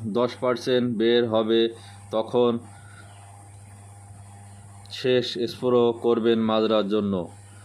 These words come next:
তারপরে আর কোনো মাজরা পোকার স্প্রে করা লাগবে না।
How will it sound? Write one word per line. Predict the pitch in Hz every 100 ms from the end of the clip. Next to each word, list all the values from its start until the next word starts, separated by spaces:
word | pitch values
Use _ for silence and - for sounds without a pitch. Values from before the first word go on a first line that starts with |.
| - - - -
তারপরে | 120 123 127 127 127 117 113 - -
আর | - 117 117
কোনো | 123 120 120 117 101 104
মাজরা | 104 113 117 117
পোকার | 110 107 110 110 104 - - - -
স্প্রে | 107 - 113 107
করা | 101 104 104
লাগবে | 101 98 92 98 95
না। | 90 85